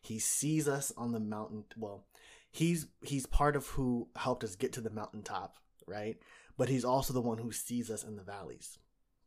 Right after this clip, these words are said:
And so he's the God of the hills and the valleys. And what I spoke about was, in life, as we go from hilltop to hilltop, mountaintop to mountaintop,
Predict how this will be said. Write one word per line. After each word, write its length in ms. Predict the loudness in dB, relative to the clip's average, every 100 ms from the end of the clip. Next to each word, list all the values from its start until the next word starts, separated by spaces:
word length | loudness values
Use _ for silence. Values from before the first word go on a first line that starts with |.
| -4
And 200 | -2 0
so 420 | -2 -2 -4 -8
he's 180 | -10 -8
the 100 | -4
God 180 | -4 -4
of 80 | -6
the 80 | -6
hills 520 | -4 -4 -4 -8 -16 -18
and 140 | -16
the 60 | -12
valleys. 440 | -8 -8 -8 -10
And 80 | -8
what 140 | -6 -4
I 60 |
spoke 420 | -6 0 0 0
about 340 | 0 0 0 -2
was, 540 | -4 -4 -6 -6 -8 -10 -20 -20 _ _ _ _ _ _ _ _ _ _ _ 2
in 140 | 6
life, 320 | 8 8 6
as 240 | 4 4 4
we 80 | 2
go 320 | 4 4 4
from 480 | 0 -2 -2 -6 -10 _ _ _ 4
hilltop 420 | 6 6 4 0
to 80 | 0
hilltop, 480 | 0 2 2 0
mountaintop 420 | -2 -4 -2 -2 -2
to 60 |
mountaintop, 680 | -4 -4 -8 -8 -8 -8 -12